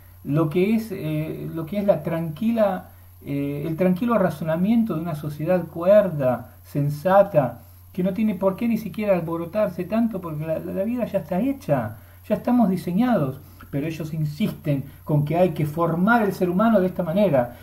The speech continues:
y hay que crear un transgénero que sea un género y que pueda adoptar hijos,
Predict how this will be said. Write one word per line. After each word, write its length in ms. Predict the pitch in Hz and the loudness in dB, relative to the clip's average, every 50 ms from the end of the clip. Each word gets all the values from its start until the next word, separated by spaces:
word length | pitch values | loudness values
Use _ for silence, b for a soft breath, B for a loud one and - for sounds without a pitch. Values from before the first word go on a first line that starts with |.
| B B B | B B B
y 120 | 170 175 | 4 4
hay 140 | 196 214 208 | 4 4 4
que 180 | 208 196 175 151 | 2 -2 -2 -2
crear 560 | - 160 170 185 202 233 247 247 220 202 190 | -2 -2 4 4 4 6 4 2 2 0 -2
un 260 | 185 175 185 190 185 - | -2 -2 -2 -2 0 0
transgénero 960 | 190 185 180 180 151 - - - 214 233 247 220 214 202 190 185 180 160 B B B B B - | 0 0 0 0 0 -2 -4 -2 0 2 4 4 4 4 4 4 2 2 B B B B B -2
que 120 | 170 151 | -2 -2
sea 220 | - - 208 202 | 0 0 0 0
un 120 | 190 180 151 | 0 0 -2
género 680 | - 196 208 220 226 196 180 165 143 131 127 123 B B B B B B | -2 0 2 2 4 4 4 2 2 2 0 0 B B B B B B
y 80 | 143 | -6
que 120 | 147 - 156 | -2 -2 -2
pueda 220 | 151 202 214 208 | 0 4 8 8
adoptar 400 | 190 175 170 156 147 202 196 185 208 | 8 6 4 0 6 6 6 8 8
hijos, 520 | 240 226 - - - 151 135 131 - | 6 4 4 4 2 0 0 0 -2